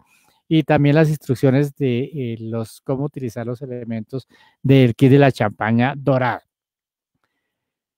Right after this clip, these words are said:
Señor no <laughs> da la autorización. Vamos a colocar acá mientras el señor Nomo está ahí. Saludamos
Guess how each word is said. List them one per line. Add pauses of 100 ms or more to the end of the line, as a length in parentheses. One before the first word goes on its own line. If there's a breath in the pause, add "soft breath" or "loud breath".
(800)
Señor
no
<laughs>
da
la
autorización. (260 soft breath)
Vamos
a
colocar
acá
mientras
el
señor
Nomo
está
ahí.
Saludamos